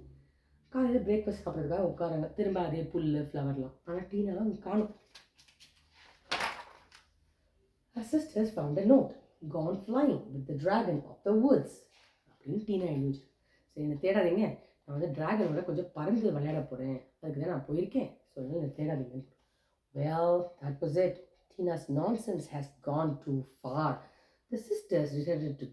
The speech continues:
go and find her and bring her home. அவங்க அந்த நோட்டை படிச்ச உடனே,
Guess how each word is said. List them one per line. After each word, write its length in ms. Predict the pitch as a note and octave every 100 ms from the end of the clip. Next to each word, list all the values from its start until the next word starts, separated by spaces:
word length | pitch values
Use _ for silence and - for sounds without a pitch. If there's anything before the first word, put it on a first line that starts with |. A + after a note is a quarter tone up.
| D#3
go 200 | E3 F3
and 200 | C#3+ C3+ -
find 360 | D#3 D3 D3 C#3
her 160 | D#3 - -
and 280 | A3+ C#4 D3
bring 40 |
her 240 | C3 - C3
home. 160 | B2+ B2+ _ _ _
அவங்க 320 | - D#3 C#3 C3+
அந்த 140 | C#3
நோட்டை 240 | F#3 F#3+
படிச்ச 300 | D3+ D3 D3
உடனே, 400 | E3 D3+ F3 D3